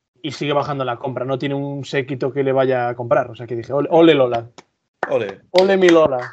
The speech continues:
Speaker 1: Ole, mi Lola buena". O sea, que,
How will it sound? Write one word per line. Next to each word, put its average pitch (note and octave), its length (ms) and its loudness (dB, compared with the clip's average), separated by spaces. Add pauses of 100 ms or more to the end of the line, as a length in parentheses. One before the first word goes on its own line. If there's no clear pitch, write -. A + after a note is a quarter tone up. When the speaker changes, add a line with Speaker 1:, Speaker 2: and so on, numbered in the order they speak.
Speaker 1:
Ole, G3+ 320 -6
mi G#3+ 120 -14
Lola A#3 380 -4
buena". A3+ 580 -6
O - 1160 -14
sea, B2+ 140 -12
que, A#2+ 800 -12